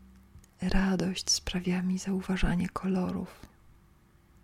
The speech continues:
Obserwuję zmiany wokół siebie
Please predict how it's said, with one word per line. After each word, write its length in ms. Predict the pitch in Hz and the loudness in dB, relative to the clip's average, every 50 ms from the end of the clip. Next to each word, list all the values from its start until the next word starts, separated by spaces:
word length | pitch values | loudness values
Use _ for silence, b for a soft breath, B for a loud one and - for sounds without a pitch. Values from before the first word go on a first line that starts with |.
| - - - - - - - - - - - - - - - - - - - - - - - - - - - - - - - - - - - - - - - - - - - - - - - - - - - - - - - B B B B B B B B B B B - | -20 -20 -20 -20 -20 -20 -20 -20 -20 -20 -20 -20 -20 -20 -20 -20 -20 -20 -20 -20 -20 -20 -20 -20 -20 -20 -20 -20 -20 -20 -20 -20 -20 -20 -20 -18 -18 -18 -18 -18 -20 -20 -20 -20 -20 -20 -18 -18 -18 -18 -18 -18 -18 -18 -18 B B B B B B B B B B B -6
Obserwuję 720 | - - - - - 196 190 185 - 208 220 233 233 190 | -6 -4 -2 0 0 0 0 2 2 2 4 4 4 2
zmiany 480 | 185 - - 175 170 170 175 175 180 175 | 2 0 2 2 2 4 2 2 2 0
wokół 380 | 180 180 175 - - 185 180 180 | 0 -2 -6 -2 -2 -4 -2 -2
siebie 600 | - - - 185 180 180 190 196 185 180 170 | -2 -2 -2 -2 -2 -2 -2 -2 -2 -4 -6